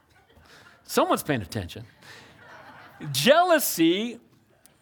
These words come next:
jealousy simply wants what another has. Envy, "Because I can't have it, I hope you lose yours too." That's what envy literally means. Like, if they have a really nice car and you don't have one, you hope they wreck theirs.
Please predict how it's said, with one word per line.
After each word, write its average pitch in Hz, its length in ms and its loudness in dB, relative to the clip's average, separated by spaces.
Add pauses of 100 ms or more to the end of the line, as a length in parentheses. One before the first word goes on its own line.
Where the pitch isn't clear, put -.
(240)
jealousy 247 520 0
simply 262 460 -2
wants 208 360 -2
what 190 140 0
another 175 400 0
has. 165 480 -2 (100)
Envy, 208 380 -2
"Because 185 520 0
I 160 120 2
can't 165 380 -6
have 190 320 -4
it, 131 200 -4 (420)
I 180 100 -6
hope 202 300 -4
you 185 100 -8
lose 170 220 -6
yours 151 240 -6
too." 110 300 -8 (1500)
That's 214 200 4
what 262 120 -4
envy 240 220 0
literally 208 320 2
means. 180 340 -2
Like, 156 240 0 (180)
if 160 140 -2
they 247 100 2
have 269 120 2
a 220 40 0
really 202 240 2
nice 190 280 -2
car 185 260 2
and 165 100 -4
you 165 120 -4
don't 175 160 -2
have 165 260 -2
one, 165 300 -2
you 175 120 -6
hope 170 200 -4
they 156 100 0
wreck 147 300 -2
theirs. - 520 -6